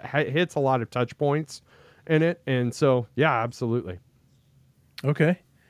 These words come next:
Speaker 2: Who is your celebrity crush?
Speaker 1: Hmm. I'm trying to, I'm trying to think if there's any, uh, celebrities I've creeped on, on social media lately. <laughs> It always changes. It, it, it does,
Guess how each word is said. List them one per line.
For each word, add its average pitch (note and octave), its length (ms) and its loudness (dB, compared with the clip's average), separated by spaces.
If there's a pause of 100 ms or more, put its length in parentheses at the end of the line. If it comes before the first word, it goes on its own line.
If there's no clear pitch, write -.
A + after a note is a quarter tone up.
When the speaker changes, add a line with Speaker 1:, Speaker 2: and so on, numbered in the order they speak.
(380)
Speaker 2:
Who F3 160 8
is F3 160 8
your D3+ 140 4
celebrity C3 600 2
crush? - 580 -4 (1700)
Speaker 1:
Hmm. G#2 1120 -2
I'm A#2+ 140 -8
trying D3+ 280 0
to, B2 160 -2
I'm B2+ 100 -8
trying D#3+ 220 0
to A#2+ 60 0
think C#3 280 -2
if A#2 80 -4
there's A2+ 240 -2 (100)
any, B2 400 0
uh, G#2+ 200 -2 (320)
celebrities A#2 720 0
I've A2 120 -4
creeped A#2+ 400 -6
on, A2 220 -2
on G#2 140 -4
social A2+ 380 -2
media A2 420 -2
lately. F2+ 1600 -10
<laughs> - 40 -20 (580)
It D3 100 2
always B3 320 4
changes. A2+ 840 -2 (480)
It, D3+ 100 -2
it, D3+ 280 0
it D#3+ 160 2
does, G3+ 220 2